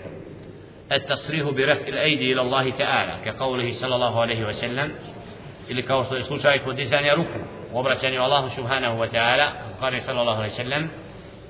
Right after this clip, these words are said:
„Inna Allahe jestahji min abdihi idha rafa'a ilaihi jedaihi an yaruddahuma.” Da se Allah subhanahu wa ta'ala stidi od svoga roba kad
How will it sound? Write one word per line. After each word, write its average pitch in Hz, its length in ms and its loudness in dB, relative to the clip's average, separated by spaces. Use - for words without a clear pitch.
„Inna 170 280 6
Allahe 131 480 6
jestahji 123 800 0
min 135 200 -4
abdihi 123 680 0
idha 156 280 6
rafa'a 170 440 8
ilaihi 147 320 6
jedaihi 127 580 4
an 160 140 2
yaruddahuma.” 95 680 -2
Da 117 60 -8
se - 120 -2
Allah 139 420 2
subhanahu 120 760 -4
wa 113 160 -2
ta'ala 110 480 2
stidi 127 720 -2
od 110 140 -6
svoga 131 560 2
roba 139 320 4
kad 107 120 -6